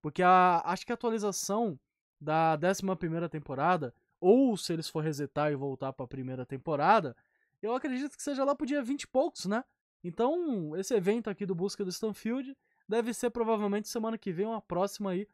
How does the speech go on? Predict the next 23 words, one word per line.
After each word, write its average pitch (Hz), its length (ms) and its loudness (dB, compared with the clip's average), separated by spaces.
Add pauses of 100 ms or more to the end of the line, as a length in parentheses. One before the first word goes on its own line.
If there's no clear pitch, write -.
(220)
no 208 140 -2
máximo. 185 600 4
Ou 180 80 -6
até, 370 200 -4
de 359 80 2
repente, 320 420 -2
essa 254 300 2
mesmo 226 380 2 (340)
que - 80 -8
a 185 60 0
gente 226 320 -4
tá. 135 200 -4 (460)
E 320 60 0
aí, 294 120 6
deixa 285 240 0
no 262 120 -2
comentário 226 400 0
o 202 40 -8
que - 80 -10
vocês 202 320 -2
acharam 190 360 -2
do 185 80 -4
Milsim. 254 440 0